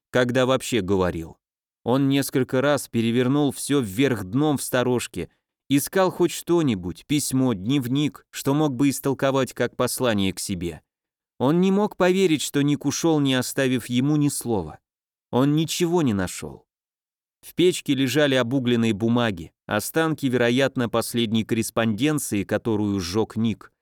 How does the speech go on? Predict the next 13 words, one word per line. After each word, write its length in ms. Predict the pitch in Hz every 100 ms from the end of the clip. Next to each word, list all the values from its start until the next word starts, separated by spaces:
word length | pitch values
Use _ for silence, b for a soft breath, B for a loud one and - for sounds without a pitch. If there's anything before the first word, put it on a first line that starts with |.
| _ _ _ -
Но 180 | 101 127
они 200 | 143 147
прогорели, 640 | 135 123 127 135 175 156
и 180 | 139 135
собрать 500 | - 131 143 156 160
их 160 | 131
было 220 | 117 139
нельзя. 640 | 127 123 113 90 92 78 - _ _ _ _ _
Дом 440 | - 92 185 220 202
ничего 440 | 190 - 175 160
не 160 | 156 127
открыл 400 | 113 - 110 107
Майклу — 560 | 104 101 95 95 92